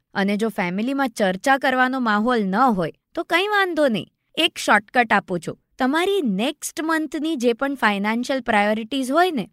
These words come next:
એનું નાનકડું લિસ્ટ બનાવી તમારા ફ્રિજ મેગ્નેટ સાથે લગાડી દો. બે, ક્યારે પણ ફાઇનાન્શિયલ યર ખતમ થવાની રાહ નથી જોવાની. એક સિમ્પલ ફોર્મ્યુલા આપું. દિવસમાં ચોવીસ કલાક હોય ને,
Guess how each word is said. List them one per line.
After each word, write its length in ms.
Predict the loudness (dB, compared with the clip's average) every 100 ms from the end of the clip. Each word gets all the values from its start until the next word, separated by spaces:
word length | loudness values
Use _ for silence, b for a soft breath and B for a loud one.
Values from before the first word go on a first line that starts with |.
| _
એનું 360 | -4 -2 0 0
નાનકડું 520 | 2 0 -2 -2 -2
લિસ્ટ 340 | 0 -2 -4
બનાવી 580 | -4 -2 -2 -2 -2 -4 b b -4
તમારા 320 | 0 2 0
ફ્રિજ 420 | -2 -2 0 0
મેગ્નેટ 480 | 2 2 2 -4 -2
સાથે 280 | 0 2 2
લગાડી 420 | 2 2 2 0
દો. 180 | -2 -6 _ _ _ _ _ _ 0
બે, 280 | 2 2 0 _ _
ક્યારે 260 | 2 4 4
પણ 220 | -2 -2
ફાઇનાન્શિયલ 720 | 0 2 2 0 0 0 2
યર 200 | 2 0 -2
ખતમ 600 | -6 -4 2 2 2 0 -2
થવાની 420 | 2 2 0 0
રાહ 200 | 2 2
નથી 320 | 0 -2 -2
જોવાની. 400 | -2 -2 -4 -10 _ _ -2
એક 180 | -2 0
સિમ્પલ 560 | 0 0 0 0 0 4
ફોર્મ્યુલા 440 | 4 4 2 4
આપું. 300 | 2 2 -2 -4 _ _ -6
દિવસમાં 640 | -2 2 2 2 0 -2 -2 0
ચોવીસ 480 | 4 4 4 -2 0
કલાક 380 | 0 2 0 0
હોય 180 | -2
ને, 200 | -2 -6